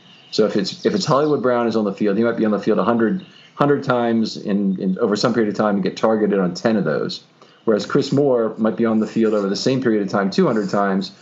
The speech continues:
and only get targeted on, on eight of them,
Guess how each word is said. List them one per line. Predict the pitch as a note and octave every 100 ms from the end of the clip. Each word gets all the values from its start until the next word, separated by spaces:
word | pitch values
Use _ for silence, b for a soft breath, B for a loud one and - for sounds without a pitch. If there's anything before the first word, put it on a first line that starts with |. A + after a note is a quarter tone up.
| B B B
and | G2 G2 G2 -
only | A#2 A2
get | G#2 F#2
targeted | A2 G#2 G2 G2
on, | F#2
on | F#2 F2+ E2+ -
eight | A#2+ A#2
of | F2
them, | C#2